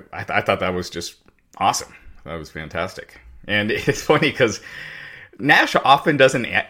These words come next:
answer the question he's asked. <laughs> He just kinda goes off on these tangents, and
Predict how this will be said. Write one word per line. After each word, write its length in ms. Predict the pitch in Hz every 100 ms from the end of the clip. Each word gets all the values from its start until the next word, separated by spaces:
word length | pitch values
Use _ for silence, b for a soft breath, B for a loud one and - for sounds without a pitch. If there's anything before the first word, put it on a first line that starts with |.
| _
answer 280 | 107 113 127
the 60 | 107
question 400 | - 104 - 107
he's 120 | 90
asked. 400 | 87 90 110 -
<laughs> 160 | - - -
He 60 | -
just 140 | -
kinda 360 | - 110 - - B B B
goes 320 | - 135 113
off 220 | 120 113 113
on 160 | 110
these 160 | 107 101
tangents, 600 | 110 101 107 110 110 -
and 220 | 71